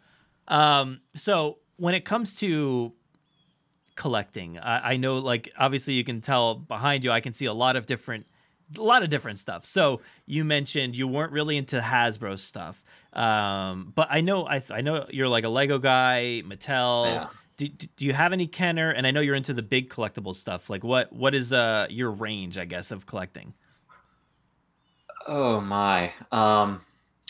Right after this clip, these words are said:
Speaker 2: so I actually don't have any Kenner because I would want them mint on card, and mint on card Jurassic is non-existent, pretty much.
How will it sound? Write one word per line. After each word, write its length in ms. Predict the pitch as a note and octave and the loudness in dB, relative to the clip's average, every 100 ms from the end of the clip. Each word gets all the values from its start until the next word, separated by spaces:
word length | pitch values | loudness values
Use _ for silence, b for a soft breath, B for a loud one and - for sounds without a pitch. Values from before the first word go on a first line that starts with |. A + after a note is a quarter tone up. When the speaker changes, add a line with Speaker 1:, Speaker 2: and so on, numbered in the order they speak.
| - _ _ | -14 _ _
Speaker 2:
so 220 | - C3+ | 2 2
I 160 | - C3 | 2 2
actually 300 | D3 - - | 0 0 0
don't 220 | C3+ C#3 | 0 0
have 180 | B2 B2 | 0 0
any 120 | B2 | -2
Kenner 520 | - - G2 B2 E3 - _ b b b _ _ _ _ | -4 -4 0 0 -2 -10 _ b b b _ _ _ _
because 1040 | C3 B2+ B2+ A#2+ A#2 A2+ A2+ A2 A2 G#2 - _ - | -8 -2 0 2 4 6 4 4 0 -2 -6 _ 0
I 140 | A2+ | 2
would 160 | A2+ G#2 | 2 0
want 320 | G#2 G2+ G#2 | -2 -2 -2
them 200 | G2 F#2+ | 0 0
mint 220 | G2+ G2+ A2 | -2 -2 -2
on 340 | G#2 F#2 F2+ | 0 -2 -6
card, 520 | - - G2+ A2 A#2 G#2+ | -4 2 4 4 2 -4
and 340 | F#2+ F2+ F#2 | -4 -4 -4
mint 260 | G2+ A#2 G2+ | -4 -4 -2
on 200 | G#2 F#2+ | -4 -4
card 400 | - G2+ G#2 - | -2 2 2 0
Jurassic 880 | F2+ D#2+ E2 G2+ - A#2+ A#2+ - - _ _ _ | -8 -4 -2 0 0 -2 -6 -16 -20 _ _ _
is 720 | F#2+ A#2 A#2 A#2 A2+ G#2+ G2 | -2 0 2 2 2 0 -2
non-existent, 840 | F#2+ F#2+ F2+ E2+ F2 E2+ - C2+ A#1+ _ _ _ _ _ _ _ - | -2 0 -2 -4 -6 -6 -6 -10 -18 _ _ _ _ _ _ _ -4
pretty 180 | F#2+ E2 | -2 -2
much. 520 | D2 - - - | -6 -6 -6 -8